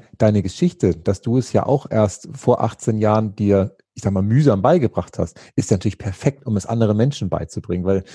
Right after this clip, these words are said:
ähm, weil wenn man irgendwas von, von sich aus kann, weil ich hab zum Beispiel immer so eine, so einen Grundoptimismus.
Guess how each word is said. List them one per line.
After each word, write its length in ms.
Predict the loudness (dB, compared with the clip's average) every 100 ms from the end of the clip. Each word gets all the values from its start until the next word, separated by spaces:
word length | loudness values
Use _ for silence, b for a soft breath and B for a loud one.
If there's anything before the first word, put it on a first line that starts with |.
| B B
ähm, 180 | -4 0
weil 180 | 0 0 b _
wenn 120 | 0
man 100 | 2
irgendwas 320 | 2 2 0
von, 260 | 2 0 0
von 140 | -2
sich 160 | -2 0
aus 140 | 0
kann, 180 | 0 0
weil 160 | 0 0
ich 120 | -2
hab 100 | -2
zum 140 | 2
Beispiel 320 | 2 2 -2 -4
immer 160 | -2
so 80 | 0
eine, 160 | -2 -2 b _
so 100 | -6
einen 80 | -2
Grundoptimismus. 880 | 0 0 -2 -4 -4 -4 -4 -8